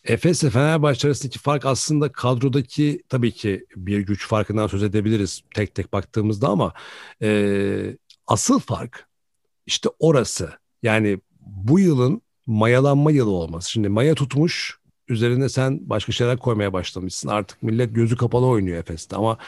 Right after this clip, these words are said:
e, hiç kimse öyle bir kararsızlık yaşa-, yaşamaya müsaade dahi etmiyor. Çünkü herkes zaten ne yaptığını biliyor. Herkes rolünün farkında. Hoca bir şey söylediği zaman zaten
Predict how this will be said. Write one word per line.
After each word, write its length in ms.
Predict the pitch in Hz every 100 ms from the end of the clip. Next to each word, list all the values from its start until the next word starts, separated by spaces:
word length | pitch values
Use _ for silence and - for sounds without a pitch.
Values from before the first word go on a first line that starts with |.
| - - - - -
e, 120 | 107
hiç 240 | 104 120
kimse 260 | - 131 131
öyle 140 | 120
bir 60 | 120
kararsızlık 640 | - 113 117 - 123 120
yaşa-, 260 | 117 104 127
yaşamaya 480 | 120 110 123 127 131
müsaade 500 | 117 - 123 123 135
dahi 160 | 117
etmiyor. 360 | 117 113 160 143
Çünkü 160 | 139 127
herkes 260 | 139 131
zaten 320 | 117 113 135 123
ne 40 |
yaptığını 380 | 127 123 131 120
biliyor. 300 | 117 151 151
Herkes 340 | 120 113 131
rolünün 360 | 113 117 127 131
farkında. 680 | 117 113 - 123 117 98 - - - - - -
Hoca 260 | 120 120
bir 60 | 131
şey 160 | 139 131
söylediği 360 | 131 123 127
zaman 280 | 123 120 123
zaten 480 | 107 123 120 127